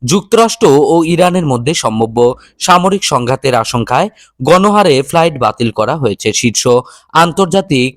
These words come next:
এয়ারলাইনগুলো মধ্যপ্রাচ্যগামী ও মধ্যপ্রাচ্যের উপর দিয়ে চলাচলকারী এসব ফ্লাইট বাতিল করেছে। এসব সংস্থার মধ্যে অন্যতম হল নেদারল্যান্ডসের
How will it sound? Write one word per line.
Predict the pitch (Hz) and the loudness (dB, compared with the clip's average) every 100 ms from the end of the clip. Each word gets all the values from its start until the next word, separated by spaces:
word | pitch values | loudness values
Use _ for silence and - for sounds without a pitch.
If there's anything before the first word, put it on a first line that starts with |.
| - | -4
এয়ারলাইনগুলো | 165 165 160 113 113 110 117 165 220 - - | 0 0 0 0 -2 0 0 0 -2 -12 -4
মধ্যপ্রাচ্যগামী | 151 175 147 214 196 - 208 185 190 139 123 - | 0 0 2 2 2 0 -2 0 0 0 -2 -2
ও | 156 | 0
মধ্যপ্রাচ্যের | 165 160 170 175 135 - 151 | 0 0 -2 -2 -2 -2 -2
উপর | 120 - 113 | -2 -2 -2
দিয়ে | 117 117 | 0 -2
চলাচলকারী | 113 104 - 104 101 107 107 | -2 -4 -2 -4 -2 -2 -2
এসব | - 113 113 _ _ - | -2 -2 -4 _ _ -6
ফ্লাইট | 165 160 165 117 123 | 2 2 2 -2 -2
বাতিল | 113 139 143 | -2 0 -2
করেছে। | 131 104 98 - 127 - - _ _ _ - | -2 -4 -4 -4 -4 -4 -10 _ _ _ -8
এসব | 123 175 | -4 -4
সংস্থার | - 107 104 - 107 | -4 -4 -4 -6 -4
মধ্যে | 107 104 104 165 208 - - | -2 -4 -2 -4 -4 -14 -10
অন্যতম | - 175 196 208 196 | -2 0 0 0 0
হল | 208 202 135 | 2 2 2
নেদারল্যান্ডসের | 139 156 156 170 135 117 117 - 127 | 2 -2 0 -2 0 -4 -4 -4 -4